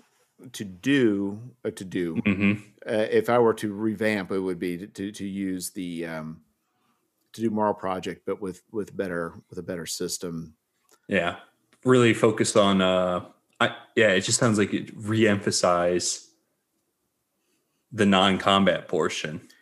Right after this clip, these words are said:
Speaker 2: And I think that's the thing that's problem with a lot of post-apocalypse is, like, a lot of them get really hung up on the, the violence part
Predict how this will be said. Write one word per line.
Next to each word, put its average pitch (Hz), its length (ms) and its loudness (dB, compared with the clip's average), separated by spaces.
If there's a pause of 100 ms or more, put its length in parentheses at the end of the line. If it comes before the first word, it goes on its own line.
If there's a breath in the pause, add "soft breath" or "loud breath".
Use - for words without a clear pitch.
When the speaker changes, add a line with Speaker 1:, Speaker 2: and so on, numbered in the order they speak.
(160 loud breath)
Speaker 2:
And 127 160 0
I 127 100 6
think 190 140 6
that's 127 120 2
the 120 80 0
thing 120 120 4
that's 98 140 2
problem 110 320 4
with 92 80 4
a 87 40 4
lot 107 280 4
of - 40 -6
post-apocalypse 87 880 -2
is, 87 140 -2
like, 85 340 -2
a 104 60 -2
lot 135 180 4
of 127 60 2
them 104 160 2
get 98 200 2
really 110 260 4
hung 104 260 2
up 95 200 0
on 92 220 2
the, 85 360 -6 (640)
the 92 80 0
violence 95 600 2
part 92 520 2